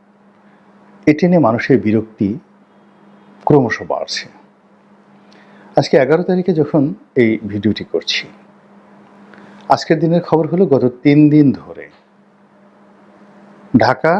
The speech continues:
ময়মনসিংহ যে মহাসড়কটি, এটি বন্ধ আছে। শ্রমিকরা আন্দোলন করছেন এবং একটি গার্মেন্টসের শ্রমিক মাত্র আন্দোলন করছেন, এবং এই একটি গার্মেন্টসের যে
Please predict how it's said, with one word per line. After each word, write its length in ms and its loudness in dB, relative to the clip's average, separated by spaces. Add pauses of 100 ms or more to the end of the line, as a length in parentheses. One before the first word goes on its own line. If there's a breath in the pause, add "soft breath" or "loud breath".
(180)
ময়মনসিংহ 600 0
যে 80 0
মহাসড়কটি, 720 -4 (120)
এটি 240 2 (400)
বন্ধ 300 -2 (120)
আছে। 240 -10 (1600)
শ্রমিকরা 480 0
আন্দোলন 340 0
করছেন 400 -4 (400)
এবং 180 2 (180)
একটি 480 -2
গার্মেন্টসের 460 -2
শ্রমিক 440 -10
মাত্র 240 -4
আন্দোলন 320 -6 (100)
করছেন, 320 -16 (1400 loud breath)
এবং 220 4
এই 120 4 (140)
একটি 340 0
গার্মেন্টসের 640 0 (680)
যে 220 -2